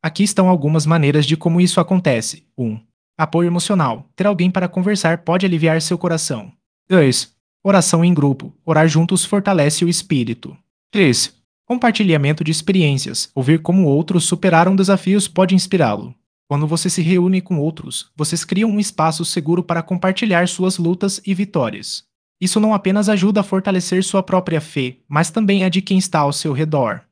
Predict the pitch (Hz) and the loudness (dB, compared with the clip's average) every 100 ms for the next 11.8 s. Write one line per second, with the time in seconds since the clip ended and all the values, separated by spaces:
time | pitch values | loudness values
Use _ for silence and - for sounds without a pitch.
0 | _ _ 180 190 220 208 185 156 170 190 | _ _ -2 -2 0 2 4 2 2 0
1 | 151 135 175 202 208 - 196 175 165 160 | 0 0 -4 -2 -2 0 -2 0 0 0
2 | 196 160 170 190 - - 185 165 165 196 | 0 2 2 2 -2 -4 0 2 2 2
3 | 175 170 170 196 190 170 160 160 160 190 | 0 0 2 2 0 0 2 2 2 2
4 | 185 185 190 202 185 170 170 180 - 170 | 2 2 2 2 2 2 2 0 0 0
5 | - 202 196 202 214 - 196 202 202 175 | 0 -2 0 0 0 0 2 2 2 0
6 | 165 147 139 131 - 190 - 202 208 196 | 2 2 0 -2 -4 -4 -4 -2 0 0
7 | 202 202 160 113 107 - - - _ _ | 0 0 0 0 -4 -10 -14 -20 _ _
8 | _ - 156 180 175 151 _ 135 135 175 | _ -6 -4 -2 -2 -4 _ -4 -2 -2
9 | - 156 170 - 175 170 - 185 202 190 | 0 0 0 0 -2 -2 -2 0 2 2
10 | 151 151 151 143 135 143 - 160 156 156 | 2 0 0 0 0 0 -2 -2 0 0
11 | 175 180 180 147 113 107 - - | -2 -2 -2 -2 -4 -8 -12 -14